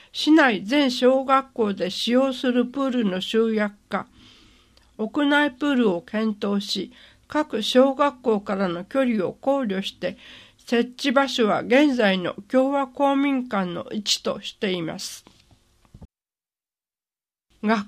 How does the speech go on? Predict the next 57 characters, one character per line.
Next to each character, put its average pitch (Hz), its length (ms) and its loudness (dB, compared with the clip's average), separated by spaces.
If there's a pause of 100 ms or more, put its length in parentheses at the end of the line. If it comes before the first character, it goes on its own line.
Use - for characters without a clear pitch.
校 302 320 2
の 277 340 0
統 302 320 0
合 262 320 2
時 208 180 0
に 190 160 0
は、 175 180 -8 (320)
小 294 400 0
中 190 420 0
一 - 160 -4
貫 277 360 2
教 262 320 0
育 - 240 -8
は 190 200 0 (400)
実 202 480 -2
施 - 20 -6
さ 254 180 0
れ 254 140 0
て 254 180 4
い 226 100 2
る 240 120 0
の 196 160 -2
か。 - 240 -8 (240)
ま 196 140 -4
た、 - 240 0 (120)
統 294 280 6
合 285 240 2
し 285 180 -2
な 262 160 4
い 254 140 -4
中 277 260 0
学 277 340 0
校 269 240 -2
区 247 180 -2
に 196 120 2
お 185 180 0
い 196 60 -4
て、 - 240 -4 (220)
小 277 360 2
中 196 380 -2
一 202 240 -2
貫 269 320 2
教 262 300 0
育 - 200 -8
は 175 160 -4 (280)
ど 277 140 6
の 302 180 6
よ 214 240 0
う 175 60 -8
に - 180 -12
進 220 360 2
め 254 120 4
て 240 140 0
い 208 100 -4
く 214 100 -6
の 190 160 -4
か。 - 220 -12